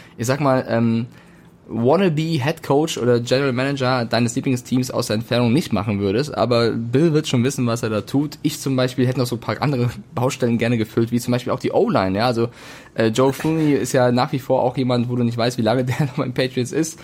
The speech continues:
Ähm, ich vermisse so, so Typen wie so Sebastian Vollmer, weißt du, jemanden, der da mal ein bisschen blocken kann und auch den Quarterback. Cam Newton ist jetzt neu, ein bisschen beschützen kann, weil auch Cam Newton verletzt sich sehr gerne.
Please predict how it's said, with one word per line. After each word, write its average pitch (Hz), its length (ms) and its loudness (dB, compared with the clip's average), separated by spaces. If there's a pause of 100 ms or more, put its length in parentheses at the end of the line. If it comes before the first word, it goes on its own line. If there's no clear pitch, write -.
(300)
Ähm, 113 320 4
ich 123 100 -6
vermisse 208 280 0
so, 190 160 0
so 160 140 0
Typen 247 300 -2
wie 214 40 2
so 190 160 2
Sebastian 160 380 0
Vollmer, 151 380 2
weißt 120 180 0
du, 143 60 -2
jemanden, 151 300 0
der 131 100 4
da 135 100 2
mal 131 140 2
ein 120 100 0
bisschen 139 220 -2
blocken 143 260 0
kann 147 160 0
und 131 140 0
auch - 100 2
den 131 140 -2
Quarterback. 139 420 0
Cam 135 160 2
Newton 156 220 2
ist 139 80 -2
jetzt 123 160 -2
neu, 139 180 4
ein 147 80 2
bisschen 156 200 -2
beschützen 185 340 -4
kann, 139 180 0
weil 131 120 -2
auch - 180 -4
Cam 190 220 0
Newton 190 300 0
verletzt - 300 -4
sich - 120 -10
sehr - 100 -6
gerne. - 280 -8